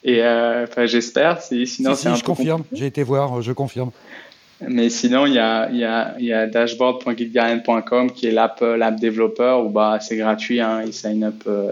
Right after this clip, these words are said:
Speaker 1: il peut sign up avec GitHub, il installe ce qu'on appelle une GitHub app où il peut même choisir les permissions à, à quel repository il nous donne accès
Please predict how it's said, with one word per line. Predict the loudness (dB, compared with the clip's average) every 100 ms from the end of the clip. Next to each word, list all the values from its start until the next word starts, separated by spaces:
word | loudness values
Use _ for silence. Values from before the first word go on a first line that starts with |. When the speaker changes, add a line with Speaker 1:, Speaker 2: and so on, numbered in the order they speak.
| -6
Speaker 1:
il |
peut | -10 -6
sign | -4 -2
up | -2 0
avec | -2 -2
GitHub, | -4 2 2 4
il | 0
installe | 0 -2 -2
ce | 0
qu'on |
appelle | 2 2 0
une |
GitHub | -2 -2 2
app | 2 2 -2 -20 _ -20 _ _ _ -4
où |
il | -2 0
peut | 0 0
même | 0 0 0 -2
choisir | 0 2 2 2
les | 2
permissions | 2 2 2 2 0 0 2
à, | 2
à | 4 2 0 0
quel | 0
repository | 2 2 0 0 0 2
il | 0
nous |
donne | 0 -2
accès | -4 -4 0 2 2 -2